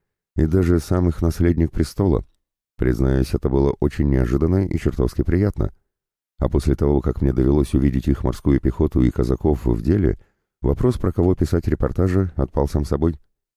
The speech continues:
Приятная неожиданность — это всегда хорошо. Жаль, что неожиданности случаются разные, по-стариковски пожевав губами,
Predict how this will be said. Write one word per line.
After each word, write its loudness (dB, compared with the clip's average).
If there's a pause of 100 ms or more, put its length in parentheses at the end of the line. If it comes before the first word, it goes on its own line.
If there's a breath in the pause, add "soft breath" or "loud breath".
(360)
Приятная 0
неожиданность — 0
это -2
всегда -2
хорошо. -2 (560)
Жаль, 2
что 0
неожиданности 0
случаются -2
разные, -2 (480)
по-стариковски -2
пожевав -2
губами, 0